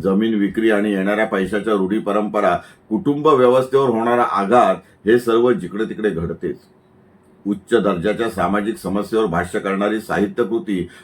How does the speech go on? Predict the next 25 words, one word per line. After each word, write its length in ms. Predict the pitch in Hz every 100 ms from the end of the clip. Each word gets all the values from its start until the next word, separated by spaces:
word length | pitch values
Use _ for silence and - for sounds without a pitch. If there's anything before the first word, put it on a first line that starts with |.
| -
असल्या 340 | 101 - 135
कोणत्याही 580 | 131 117 113 95 131 151
मखमली 600 | 123 104 - 123 143 170
महिरपी 480 | 143 120 120 131 139 107
खालून 320 | 120 120 107 - -
वा 200 | 87 120
मांडवा 360 | 120 101 107 120
खालून 260 | 113 117 113
ही 100 | 117
कथा 280 | 92 98
जात 440 | 101 85 78 76 -
नाही. 320 | 76 73 65 - _ _ _ _ _ _ _ _ _ _ _ _ _
ही 140 | 113 139
साधी 520 | 135 95 98 113 110
सोपी 460 | 95 101 95 131 120
जीवनकथा 640 | 98 104 104 107 120 -
तुम्हाला 380 | - 101 104 110
कळत 340 | - 101 120 120
नकळत 320 | 104 117 113
जीवन 360 | 87 78 110 123
सुगंध 380 | 123 110 120 120
देईल, 320 | 110 104 98 - -
इतके 360 | 98 98 - 120
मात्र 360 | 101 95 101
नक्की. 340 | 98 85 -